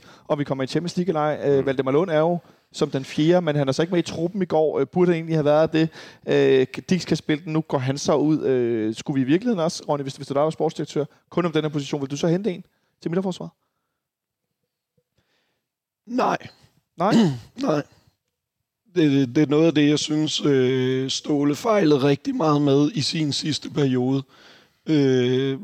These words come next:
Speaker 3: jeg tænker, vi bliver nødt til at være mere, øh, langsigtede i, i vores handler og tænke på, øh, synergier og så videre i truppen. Øh,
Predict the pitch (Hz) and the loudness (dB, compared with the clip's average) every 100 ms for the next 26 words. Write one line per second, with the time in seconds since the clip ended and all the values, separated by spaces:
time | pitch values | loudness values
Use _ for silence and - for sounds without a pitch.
0 | 208 247 262 - 160 156 147 135 143 143 | -12 -8 -4 0 2 2 2 2 2 2
1 | 151 135 160 135 139 135 135 143 147 143 | 0 0 0 2 2 2 2 4 4 4
2 | 131 127 123 135 143 - 160 131 247 147 | 4 2 2 0 0 -2 -4 -6 -6 -2
3 | 135 - 170 131 127 110 _ _ _ _ | -2 -2 0 2 2 -2 _ _ _ _
4 | _ _ 160 143 131 117 147 143 151 143 | _ _ -6 0 0 0 0 0 2 0
5 | 139 - 156 - 156 139 143 127 139 131 | -2 -8 -8 -2 0 0 0 0 0 2
6 | 131 127 127 127 127 _ _ _ _ _ | 0 0 0 -2 -6 _ _ _ _ _
7 | - 165 131 127 - 226 226 143 147 147 | -10 -4 -2 -4 -6 -10 -6 -2 2 2
8 | 139 143 131 131 143 143 120 - 151 131 | 2 0 0 2 2 2 -4 -4 -2 -2
9 | 147 - _ _ _ _ _ 247 240 147 | -8 -12 _ _ _ _ _ -12 -6 -2
10 | 135 | -2